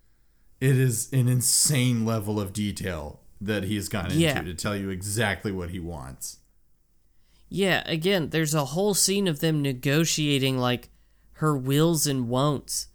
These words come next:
Speaker 1: Mm-hmm.
Speaker 2: And she's just like, "Anal fisting, no. Vaginal fisting, no. Genital clamps, no." And it's just like,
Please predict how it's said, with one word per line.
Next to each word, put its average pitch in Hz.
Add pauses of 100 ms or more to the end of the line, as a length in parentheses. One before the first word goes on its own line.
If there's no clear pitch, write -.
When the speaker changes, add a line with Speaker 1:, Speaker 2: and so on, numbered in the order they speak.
(160)
Speaker 1:
Mm-hmm. 135
Speaker 2:
And 165
she's 143
just 147
like, 139
"Anal 180
fisting, 127
no. 135
Vaginal 143
fisting, 127
no. 135 (100)
Genital 151
clamps, 120
no." 131
And 131
it's 131
just 165
like, 135